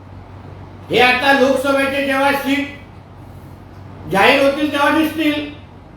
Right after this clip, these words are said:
महाविकास आघाडीची सत्ता असताना वाकून वाकून गळ्यात बेल्ट लावायला लागला,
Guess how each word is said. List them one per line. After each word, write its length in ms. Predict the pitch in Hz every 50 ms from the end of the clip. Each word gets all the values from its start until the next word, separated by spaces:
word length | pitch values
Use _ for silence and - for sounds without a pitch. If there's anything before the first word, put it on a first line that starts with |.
| - - - - - - - - - - - - - - - - - - - - - - - - - - - - - - - - - - - - - - - - - - - - 147
महाविकास 580 | 165 190 214 240 262 269 262 254 277 277 269 262
आघाडीची 500 | 254 254 247 254 269 277 277 285 285 233
सत्ता 380 | 240 240 226 226 - - -
असताना 760 | 254 - - - 254 240 233 233 - - - - - - - - - - - - - - - - - - - - - - - - - - - - - - - - - - - - 139
वाकून 540 | 147 185 220 233 220 - 269 294 294 285
वाकून 420 | 269 262 254 254 262 285 294 277 262
गळ्यात 320 | 247 247 247 269 269 -
बेल्ट 340 | 226 254 269 302 302 302 -
लावायला 320 | 277 277 277 285 285 294
लागला, 440 | 285 277 277 277 277 269 269 - -